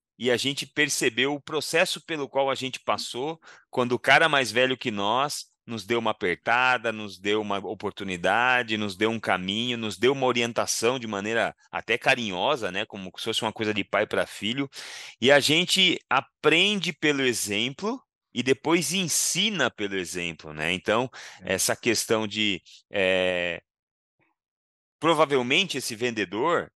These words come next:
Speaker 1: se sentia um grande vendedor e tava planejando provavelmente morrer vendedor. Mas você viu nele mais potencial do que ser apenas um vendedor, mas faltavam ferramentas.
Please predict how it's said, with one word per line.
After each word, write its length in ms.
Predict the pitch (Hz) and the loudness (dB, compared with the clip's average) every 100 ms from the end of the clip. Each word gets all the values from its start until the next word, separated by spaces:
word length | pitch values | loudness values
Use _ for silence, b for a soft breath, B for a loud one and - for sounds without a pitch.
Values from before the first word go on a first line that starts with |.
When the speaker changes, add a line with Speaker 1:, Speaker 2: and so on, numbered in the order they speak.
| _ _ _ _ | _ _ _ _
Speaker 1:
se 140 | - 139 | -8 -2
sentia 400 | 185 156 202 208 | -2 -2 -2 -2
um 80 | |
grande 380 | 120 143 175 135 | 0 2 2 -2
vendedor 560 | 127 117 101 101 123 160 | -4 -2 -2 -2 -4 -2
e 60 | |
tava 220 | 156 151 151 | 0 0 0
planejando 600 | 160 170 147 120 170 165 | -2 -2 -2 -2 -4 -4
provavelmente 680 | 147 143 143 127 139 156 | -6 -4 -6 -6 -8 -6
morrer 640 | 165 151 196 143 143 202 247 _ | -6 0 0 2 4 4 2 _
vendedor. 680 | 147 202 190 120 123 98 78 _ _ _ _ _ _ _ | 2 4 4 4 2 0 -4 _ _ _ _ _ _ _
Mas 180 | 104 117 | -4 -2
você 280 | 139 - 180 | -2 2 2
viu 280 | 127 185 202 | 0 -4 -2
nele 340 | 135 156 175 | 2 2 0
mais 380 | 147 131 160 170 | 0 2 2 -2
potencial 680 | - 151 151 139 - 123 135 | -8 -8 -8 -6 -2 0 0
do 120 | 139 | -2
que 160 | 147 131 | -6 -6
ser 280 | - 135 | -2 0
apenas 420 | 127 - 117 117 113 | 0 -2 -6 -6 -6
um 100 | 110 | -4
vendedor, 420 | 113 107 98 90 | -2 -2 -2 -2
mas 160 | 98 | -2
faltavam 420 | - 110 113 120 123 | -2 -2 0 -2 -4
ferramentas. 800 | 131 135 143 104 101 - - | -4 -4 -4 -6 -8 -14 -20